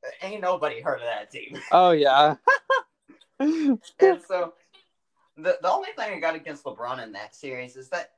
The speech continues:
Speaker 1: dude couldn't win a game. Like, come on, man. A game. Jimmy Butler won a game against the Lakers. <laughs>
Speaker 2: Whoa, whoa, whoa. I mean, Jimmy Butler's got some anger issues, though, about him.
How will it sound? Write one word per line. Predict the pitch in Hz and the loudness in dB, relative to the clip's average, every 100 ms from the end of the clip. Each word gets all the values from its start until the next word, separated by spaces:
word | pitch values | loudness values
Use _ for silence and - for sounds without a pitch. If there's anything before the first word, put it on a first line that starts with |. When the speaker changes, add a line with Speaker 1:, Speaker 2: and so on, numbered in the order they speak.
| - - | -20 -16
Speaker 1:
dude | 339 240 | -14 -4
couldn't | 220 170 | -4 -4
win | 139 139 | -6 -8
a | - | -8
game. | 107 104 87 87 | -6 -6 -8 -16
Like, | 113 - | -16 -10
come | - - | -8 -8
on, | 98 87 | -10 -10
man. | 92 90 85 85 _ - | -12 -12 -14 -20 _ -12
A | 143 | -8
game. | 127 113 - 98 | -6 -8 -12 -8
Jimmy | 143 277 214 | 0 0 2
Butler | 165 185 135 120 | 0 0 -2 -8
won | 135 160 | -8 -10
a | 143 | -10
game | - 160 151 _ - _ _ - | -10 -8 -8 _ -20 _ _ -18
against | - - 151 | -16 -18 -20
the | 127 117 | -20 -10
Lakers. | 131 156 - 107 113 143 - - | -6 -6 -8 -14 -14 -14 -16 -18
<laughs> | _ _ - | _ _ 0
Speaker 2:
Whoa, | 262 254 247 240 226 214 | 4 8 8 8 8 8
whoa, | 226 233 226 214 208 | 8 8 8 6 6
whoa. | 208 214 208 185 - | 8 8 6 4 -4
I | 226 | -6
mean, | 240 247 214 | -4 -8 -10
Jimmy | 220 339 370 269 | -6 -6 -4 -6
Butler's | 170 208 214 202 196 160 | -4 -2 -2 -2 -8 -8
got | - 190 165 | -4 -4 -4
some | - 160 | -14 -16
anger | 165 175 160 | -16 -12 -10
issues, | 151 _ 147 135 131 | -10 _ -20 -18 -10
though, | 151 147 | -8 -8
about | 139 143 139 | -6 -8 -8
him. | 147 147 143 | -14 -20 -20